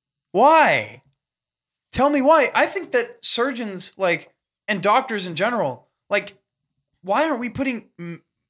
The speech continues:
massive amounts of money towards them? Instead of giving somebody half a billion dollars, let's put that into the medical industry. Invest in new equipment. In, um,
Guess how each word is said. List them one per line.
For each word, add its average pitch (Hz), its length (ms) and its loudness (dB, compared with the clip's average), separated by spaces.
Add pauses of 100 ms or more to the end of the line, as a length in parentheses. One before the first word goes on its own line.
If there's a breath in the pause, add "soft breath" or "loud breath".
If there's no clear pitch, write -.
(600)
massive 196 480 -4
amounts 214 300 -4
of 185 80 -10
money 202 220 -4
towards 180 380 -4
them? 170 300 -2 (640)
Instead 294 320 -2
of - 160 -4
giving 262 260 -6
somebody 226 460 -6
half 220 300 -4
a 196 40 -8
billion 202 380 -4
dollars, 190 380 0
let's 233 140 -4
put 240 260 -8
that 214 240 -4
into 208 640 -10 (340)
the 160 60 -8
medical 196 400 0
industry. 135 580 -8 (400)
Invest 185 500 0
in 170 220 -8
new 202 480 -6 (520)
equipment. 156 720 -6 (840)
In, 170 200 -8 (400)
um, 151 400 -6